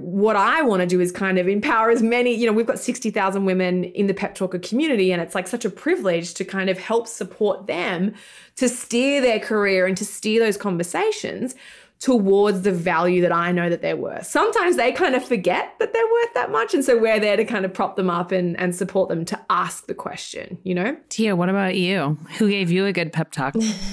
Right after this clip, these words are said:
Speaker 3: You give me good pep talks. We had a really great one last week, actually, in New York. But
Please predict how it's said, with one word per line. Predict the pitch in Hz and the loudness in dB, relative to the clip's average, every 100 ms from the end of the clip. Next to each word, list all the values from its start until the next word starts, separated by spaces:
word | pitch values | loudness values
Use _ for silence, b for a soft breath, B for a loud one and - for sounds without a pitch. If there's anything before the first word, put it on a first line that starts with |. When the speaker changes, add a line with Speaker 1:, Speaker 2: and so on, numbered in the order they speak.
| 196 208 | -6 -4
Speaker 3:
You | 247 226 202 208 240 | -2 0 2 2 0
give | 311 294 | -2 -2
me | 226 | -2
good | 185 185 | -2 -4
pep | 196 180 | -10 -10
talks. | - 185 190 - 202 | -8 -6 -6 -6 -6
We | |
had | 190 196 | -4 -2
a | 190 | -2
really | 185 185 | 0 0
great | 180 185 202 | 0 -2 0
one | - 175 | 0 0
last | 165 175 - | 0 -4 -2
week, | 202 175 - - B B B - | 0 0 -4 -14 B B B -8
actually, | 190 - - - 180 | -6 -8 -6 -2 0
in | 175 | 0
New | 170 | 0
York. | 196 220 220 - _ | 0 0 -4 -12 _
But | 285 254 - - | 0 0 -2 -8